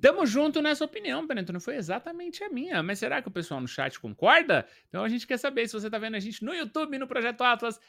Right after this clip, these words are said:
deixa o seu comentário. E se você tá ouvindo a gente no carro agora, também você pode vir aqui deixar um comentário. Várias pessoas escutam a gente no podcast e depois eles vêm no canal deixar um comentário aqui, porque vocês ajudam muito a pautar o nosso conteúdo. Inclusive, próximo conteúdo que vai sair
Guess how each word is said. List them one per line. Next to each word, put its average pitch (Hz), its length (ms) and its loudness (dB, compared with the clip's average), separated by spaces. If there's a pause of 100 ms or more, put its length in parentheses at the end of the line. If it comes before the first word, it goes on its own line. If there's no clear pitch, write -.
(120)
deixa 226 260 6
o 208 40 -10
seu 214 140 -4
comentário. 202 480 0 (200)
E 180 80 -12
se - 100 -14
você 196 180 -8
tá 190 140 -6
ouvindo 170 380 -4
a 165 40 -6
gente 165 280 -12
no 170 100 -10
carro 196 320 0
agora, 151 320 -8
também 427 300 -14
você 190 100 -8
pode 165 220 -6
vir 160 100 -6
aqui 151 160 -6
deixar 170 180 -6
um 165 60 -12
comentário. 151 380 -6
Várias 226 200 -6
pessoas 185 300 -10
escutam 247 400 -4
a 175 80 2
gente 156 280 -4
no 127 80 -6
podcast 151 520 -4 (260)
e - 40 -18
depois 185 200 -2
eles 190 160 -6
vêm 170 140 -4
no 170 60 -10
canal 147 240 -6
deixar 151 180 -8
um 139 80 -10
comentário 127 380 -6
aqui, 180 200 -4 (180)
porque - 160 -4
vocês 196 180 -2
ajudam 196 320 0
muito 202 280 -4
a 190 60 2
pautar 220 600 4
o 240 40 -6
nosso 220 240 -6
conteúdo. 233 480 -2
Inclusive, 214 920 -4 (240)
próximo 214 320 0
conteúdo 208 300 -6
que - 40 -12
vai 190 100 -6
sair 180 300 -4